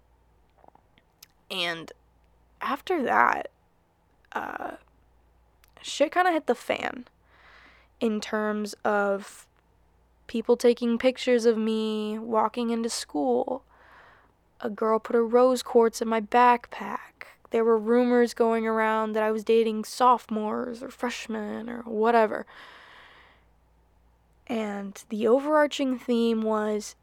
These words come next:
everybody thought I was really attractive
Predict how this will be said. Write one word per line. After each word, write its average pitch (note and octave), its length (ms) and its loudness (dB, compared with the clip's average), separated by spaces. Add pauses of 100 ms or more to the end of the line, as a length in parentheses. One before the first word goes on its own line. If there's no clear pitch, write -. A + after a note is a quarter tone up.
(100)
everybody B3+ 1300 4 (2250)
thought - 500 4
I A3+ 120 4
was G#3+ 240 -2
really A#3 600 2
attractive A3+ 840 -2